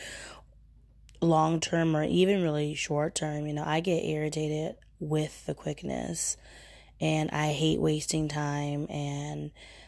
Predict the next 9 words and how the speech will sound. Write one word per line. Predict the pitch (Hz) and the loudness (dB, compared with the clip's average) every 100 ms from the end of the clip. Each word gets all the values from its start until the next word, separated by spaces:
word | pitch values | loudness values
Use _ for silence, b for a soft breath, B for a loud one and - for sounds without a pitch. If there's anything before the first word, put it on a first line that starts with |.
| B - | B -6
I | 151 151 | -2 0
really | 151 160 170 170 165 | 0 2 4 4 4
have | 156 160 | 2 0
always | 156 156 151 - | 0 0 -2 -6
desired | 156 147 147 147 147 147 156 165 b b b b | -6 -6 -4 -4 -4 -6 -8 -10 b b b b
friends | - - 196 196 214 196 190 | -10 4 6 8 4 2 2
that | 202 185 | 6 6
have | 185 190 | 6 2
vision. | 190 196 180 185 185 180 180 180 | 2 2 0 -2 -2 -4 -4 -6